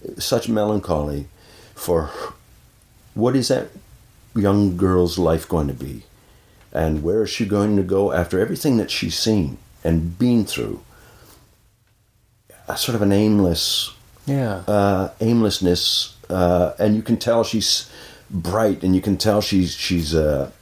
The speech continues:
Speaker 1: a smart young thing, but it's maybe unharnessed, or it won't, it, it has been unnurtured.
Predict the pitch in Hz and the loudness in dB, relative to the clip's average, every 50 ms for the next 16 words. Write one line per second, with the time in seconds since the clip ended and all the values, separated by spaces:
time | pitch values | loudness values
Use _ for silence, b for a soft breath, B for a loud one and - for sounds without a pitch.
0 | - - - - - - - - 85 80 - - - - 85 92 98 104 - - | -20 -20 -20 -20 -20 -10 -6 -4 -4 -2 -2 -4 -4 -2 -2 0 0 0 0 0
1 | 90 85 85 80 78 - 82 76 73 71 71 80 - - B B B B B B | 0 2 2 0 0 -2 -2 -2 -2 -2 -2 -4 -4 -8 B B B B B B
2 | B B B B _ _ _ _ - - - - _ - - - - - 101 92 | B B B B _ _ _ _ -20 -20 -20 -20 _ -20 -18 -12 -6 -4 -4 -4
3 | - - 110 104 104 101 107 107 107 92 85 120 123 131 127 85 73 - - 78 | -2 -2 0 0 2 2 2 2 0 0 0 0 0 2 0 0 -2 -4 -2 0
4 | 82 90 - - 80 85 90 98 98 92 95 92 - - 92 101 - - 98 92 | 0 0 0 0 -2 -2 -2 -2 -2 -2 -2 -2 -2 0 0 0 0 0 -2 -2
5 | 98 - 110 98 - 101 95 92 98 98 92 98 110 110 - - - 62 55 - | -2 -4 -4 -6 -4 -2 0 2 2 4 2 2 0 0 -2 -4 -6 -6 -6 -8